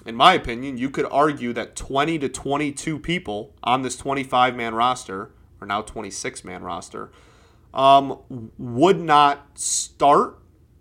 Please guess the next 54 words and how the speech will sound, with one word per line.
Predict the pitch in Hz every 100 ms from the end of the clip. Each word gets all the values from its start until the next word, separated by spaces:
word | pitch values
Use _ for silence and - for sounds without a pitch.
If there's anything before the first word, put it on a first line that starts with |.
| _ _ _ _ _ -
on | 151 160
a |
playoff | 151 156 156 170 -
team. | 180 185 202 -
And | 139
then | 147
I | 151
doubled | 143 143 143 139
down | 135 135
even | 127 120
harder | 131 131 127
and | 120
said | - 120 120
you | 123
could | 139 123
argue | 120 123 120
that | 113
maybe | 113 113 107
twenty | - 117 117 113
of | 107
these | 107
people | - 107 107
wouldn't | 104 110
even | 107 104 101
make | 104 117 113
a |
roster | 92 87 78 - 87 69 -
of | -
a | -
playoff | - - - -
team. | - - _ _ _ _ _ _ _ - _ _ _ _ _ _ -
And | 131 131 123 117 110 - _ _
some | - 139 131
people | 139 135
were | 127 127
on | 127
my | 120 117
side, | - 131 208 254
and, | 175 180 170
and | 170 180 180
some | - 190 185
people | 185 170 175
were | 165
very | 135 139
much | 131 120 -
not. | 101 85 76 -
And | - 127
that's | 127 120 -
the | - 127
art | 113 113
of | 110
this | 104 151
industry. | 160 - 104 95
But | - 113 180 123 -